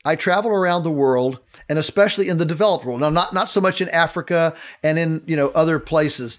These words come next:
I don't wanna be condescending here, but you know what I'm talking about, the, the less sophisticated, less technocracy, uh, type of cultures. But in the ones that are, what we have is a complete lack of choice,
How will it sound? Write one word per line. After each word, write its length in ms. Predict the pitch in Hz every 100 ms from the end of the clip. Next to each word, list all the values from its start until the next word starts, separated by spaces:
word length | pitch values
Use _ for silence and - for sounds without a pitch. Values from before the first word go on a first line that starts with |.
| _ _ -
I 80 | 151
don't 160 | 156
wanna 120 | 156 143
be 100 | 143
condescending 640 | 160 139 135 160 143 120
here, 160 | 120 120
but 160 | 120
you 80 | 147
know 60 | 147
what 100 | 135
I'm 80 |
talking 340 | - 127 117 107
about, 200 | 110 110
the, 100 | - - -
the 80 |
less 240 | 156 170 -
sophisticated, 920 | 165 - 165 - 147 139 147 143 135 - - -
less 260 | 156 -
technocracy, 1000 | - 160 - 139 131 - 131 - 127 123 135
uh, 140 | 120
type 280 | - 131 120
of 120 | -
cultures. 440 | 156 156 151 117 - - - _ -
But 180 | 165 175
in 100 | 170
the 80 | 156
ones 280 | 190 202
that 140 | 160 -
are, 520 | 190 156 117 135 - - - - -
what 260 | 143 214 185
we 140 | 160
have 580 | 151 220 175 139 143 - _ _ - _ -
is 340 | 165 160 151 -
a 120 | 156
complete 640 | 143 156 131 - 226 240 -
lack 580 | 147 165 175 170 - - -
of 240 | 147 127
choice, 800 | - - 226 254 254 139 - -